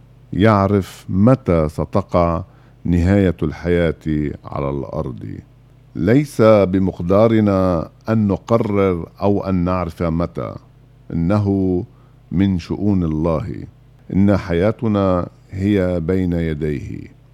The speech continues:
بمرور السنوات نحن نقترب من اللقاء النهائي مع الله الأب، وسوف يكون لقاء ترحيب من قبل السيد بشفقته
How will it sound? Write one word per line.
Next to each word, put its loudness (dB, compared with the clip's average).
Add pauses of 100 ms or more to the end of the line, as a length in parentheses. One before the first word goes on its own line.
(440)
بمرور 4
السنوات 4 (380)
نحن 0 (240)
نقترب 2 (160)
من 2
اللقاء -2
النهائي -2 (380)
مع -2
الله -2
الأب، -8 (760)
وسوف -2 (320)
يكون -2
لقاء -2
ترحيب -2 (200)
من -6
قبل -2
السيد -4 (520)
بشفقته 0